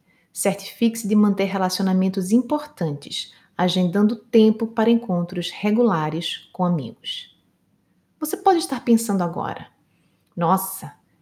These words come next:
mas isso já é demais." Mas eu posso te dizer uma coisa? Eu concordo totalmente com o Nir. No final desse episódio,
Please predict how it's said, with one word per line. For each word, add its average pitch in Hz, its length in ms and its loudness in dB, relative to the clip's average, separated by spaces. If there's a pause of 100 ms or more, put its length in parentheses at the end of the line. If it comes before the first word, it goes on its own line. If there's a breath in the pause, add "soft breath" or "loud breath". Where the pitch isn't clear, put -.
(100)
mas 151 220 -8
isso 170 240 -6
já 165 180 -2
é 160 160 2
demais." - 680 0 (440)
Mas 226 160 0
eu - 60 -6
posso 302 300 2
te 240 80 2
dizer 170 340 -4
uma 143 80 -8
coisa? 156 460 -4 (760)
Eu 180 140 0
concordo 165 800 0 (240)
totalmente 214 960 2
com 175 160 -4
o 180 40 2
Nir. 139 320 -4 (600)
No 180 100 0
final 175 400 2
desse 247 220 2
episódio, 170 640 -2